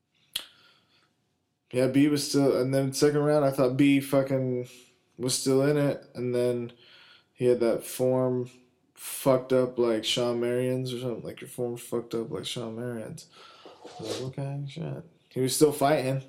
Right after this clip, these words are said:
still fighting the bitch, shit. And then that stumble.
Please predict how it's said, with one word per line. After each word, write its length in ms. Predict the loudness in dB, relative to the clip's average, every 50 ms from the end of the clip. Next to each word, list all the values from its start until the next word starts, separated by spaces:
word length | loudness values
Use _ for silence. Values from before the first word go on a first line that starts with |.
| -16 _ _ _ _ _
still 280 | -18 -16 -8 -4 -4 -4
fighting 340 | -2 -2 -2 -2 -2 -2 -4
the 60 | -2
bitch, 240 | 0 0 0 0 -2
shit. 380 | -4 -8 -8 -6 -6 -8 -8 -12 -14 _ _ _ _ -20 -20 -20 -20 -20 _ _
And 420 | -12 -10 -8 -8 -6 -6 -8 -8 -6
then 500 | -4 -4 -4 -4 -6 -8 -14 -16 -16 -12 -10
that 180 | -8 -8 -6
stumble. 600 | -8 -8 -8 -6 -4 -2 -2 -2 -4 -4 -8 -12